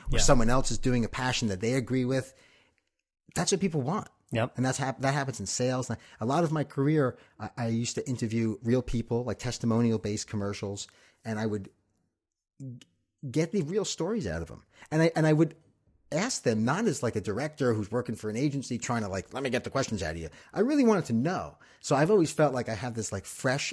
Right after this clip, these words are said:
Speaker 1: outlook on life. Like, uh, my wife would kid and say, like, I'm like a little dog. Like, you know, I leave, she comes back. Here, you know, "She's
Speaker 2: Yeah.
Speaker 1: back, she's back. I didn't know you were coming back." Like, that's how I look at life a little bit, because you can get down. There's a lot of things in this world that can get you down, and you can m-,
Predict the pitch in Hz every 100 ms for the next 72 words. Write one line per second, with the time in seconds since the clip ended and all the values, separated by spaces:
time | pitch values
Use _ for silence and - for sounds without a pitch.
0 | - 113 123 143 113 107 104 131 156 -
1 | - - 98 101 92 - - 117 101 113
2 | 110 107 101 - 110 101 110 104 92 101
3 | 98 90 101 104 92 107 107 107 98 92
4 | 101 101 101 139 185 143 104 113 104 131
5 | 143 - - - - - - - 180 -
6 | 160 123 98 - - 175 262 - - 214
7 | 240 156 165 175 160 175 156 214 135 110
8 | 135 - 143 127 127 107 147 151 107 90
9 | 82 80 - 110 123 - - - - 185
10 | 220 185 240 - 135 90 73 - - 147
11 | 160 165 226 - 156 113 113 107 107 104
12 | 101 110 104 101 92 90 78 65 - -
13 | 113 123 131 113 113 110